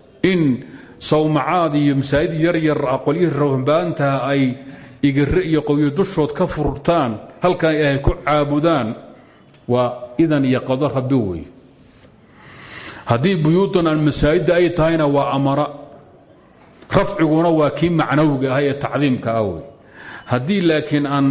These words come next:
eh, aan dhahno buyuuddaani waa sawmacaadkii iyo macaabidii Nasaaro, rafcigu, rafcigu wuxuu noqonayaa xisi ah. Maxaa yeelay meel meesha ka sarraysa ayay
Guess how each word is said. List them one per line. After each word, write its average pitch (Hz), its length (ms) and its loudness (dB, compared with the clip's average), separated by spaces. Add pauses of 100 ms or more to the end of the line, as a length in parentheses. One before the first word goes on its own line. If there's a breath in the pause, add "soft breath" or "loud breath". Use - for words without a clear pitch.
eh, 131 460 0 (560)
aan 165 240 0
dhahno 135 260 2
buyuuddaani 147 560 2
waa 127 360 0
sawmacaadkii 131 840 -2
iyo 123 120 2
macaabidii 127 580 0
Nasaaro, 107 560 -2 (1700 loud breath)
rafcigu, 175 420 2
rafcigu 165 360 0
wuxuu 139 140 2
noqonayaa 143 440 2
xisi 143 460 0
ah. - 140 -6 (1160)
Maxaa 139 140 0
yeelay 147 180 2
meel 151 160 2
meesha 165 220 0
ka 190 100 0
sarraysa 120 640 0
ayay 165 260 2